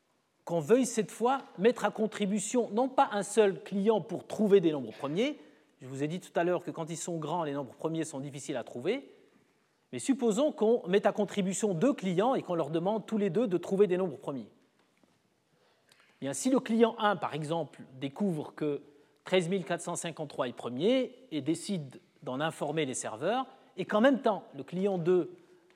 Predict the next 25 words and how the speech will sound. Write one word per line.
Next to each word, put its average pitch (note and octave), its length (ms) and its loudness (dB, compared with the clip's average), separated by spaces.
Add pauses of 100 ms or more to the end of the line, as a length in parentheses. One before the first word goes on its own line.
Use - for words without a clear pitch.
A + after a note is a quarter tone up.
(220)
découvre D#3+ 400 0
un D3+ 60 0
nouveau G#3 280 4
nombre G3+ 240 2
premier, F#3 360 0
treize E3+ 300 -2
mille F#3 200 -2
quatre - 220 -8
cent F3 160 -8
soixante-neuf, E3 680 -6
et C#3 60 -4
décide F3 380 -2
d'en C#3 160 -4
informer A#2+ 320 -8
les A#2 80 -10
serveurs, E3+ 500 -4 (640)
le C3 100 -6
problème G3+ 380 4
suivant F#3+ 540 -2
risque A3 220 -2
de F#3+ 100 2
se - 100 -8
produire, D#3 440 -2
c'est-à-dire C3+ 480 -8
que B2 220 -4